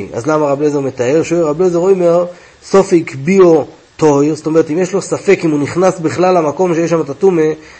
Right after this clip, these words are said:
אז הוא טהור גם ברשות היחיד. למה? כי זה ספק ספק, כי יש לו ספק אחד אם הוא נכנס לשם, וספק אם הוא העיל על הטומא. סופק, מה הגטומא? אם הוא ודאי נכנס למקום שם, ויש לו רק ספק אם הוא, אם הוא העיל על הטומא או נגע בזה, אז בכזה מצב, טומא,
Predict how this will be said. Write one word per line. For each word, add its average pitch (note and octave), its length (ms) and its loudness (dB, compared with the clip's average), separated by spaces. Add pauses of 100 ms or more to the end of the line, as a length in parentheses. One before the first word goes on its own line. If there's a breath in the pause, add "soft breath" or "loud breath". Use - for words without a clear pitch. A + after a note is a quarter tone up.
(120)
אז C#3 140 -4
הוא D#3 140 0
טהור F3 280 6
גם F3 100 4
ברשות D#3 360 -2
היחיד. C#3+ 280 -2
למה? E3 180 -2
כי F3+ 100 -6
זה F3+ 80 -2
ספק F#3+ 300 -4
ספק, F#3 280 0 (160)
כי E3+ 80 -6
יש E3 160 -4
לו D#3 80 -8
ספק D#3 320 -6
אחד D#3+ 180 0
אם D#3+ 60 0
הוא D3 100 -4
נכנס B2+ 300 -6
לשם, F#3+ 280 -4
וספק G#3 400 -2
אם G3 80 -2
הוא F#3 120 4
העיל G3 240 4
על F3+ 100 2
הטומא. D3 340 -4 (800 loud breath)
סופק, F#3 380 0 (140)
מה F3+ 100 2
הגטומא? G3 400 4
אם E3+ 140 4
הוא D#3+ 140 4
ודאי F#3+ 220 4
נכנס D#3+ 400 -2
למקום C#3 340 -4
שם, A#2+ 200 -6
ויש D3+ 180 -6
לו E3 80 0
רק D#3 100 -2
ספק E3 360 -4
אם D#3 80 -4
הוא, C#3+ 180 -4 (420 loud breath)
אם C#3+ 140 -4
הוא C3+ 720 -2
העיל D#3+ 360 0
על E3 120 2
הטומא F#3 300 0
או D#3+ 100 2
נגע E3+ 280 2
בזה, F3 400 2 (420 loud breath)
אז C3+ 100 -12
בכזה E3 300 0
מצב, E3+ 420 2 (840 soft breath)
טומא, C3+ 420 2